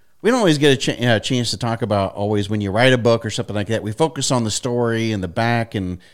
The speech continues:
and all of that, but there are al-, always things that just happen in life in general, you know, and never get told about. And I mean, you shared some stories of some things that, um, maybe might, might be a little bit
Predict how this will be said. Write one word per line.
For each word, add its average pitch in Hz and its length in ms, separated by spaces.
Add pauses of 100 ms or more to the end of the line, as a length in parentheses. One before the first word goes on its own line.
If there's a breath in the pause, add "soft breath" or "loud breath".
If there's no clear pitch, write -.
(180 soft breath)
and 113 120
all 127 160
of 117 80
that, 120 200
but 123 80
there 190 160
are 147 200
al-, 165 200
always 147 400
things 139 280
that 120 80
just 113 240
happen 123 280
in 101 80
life 120 280
in 104 120
general, 98 680
you 117 160
know, 110 420
and 117 380
never 165 260
get 165 180
told 175 280
about. 92 280
And 98 120
I - 20
mean, 117 240 (420 soft breath)
you 156 140
shared 170 260
some 135 160
stories 135 560
of 117 120
some 117 180
things 127 460
that, 110 420
um, 104 480 (960)
maybe 135 260
might, 147 320
might 127 240
be 143 60
a 139 60
little 127 140
bit 131 260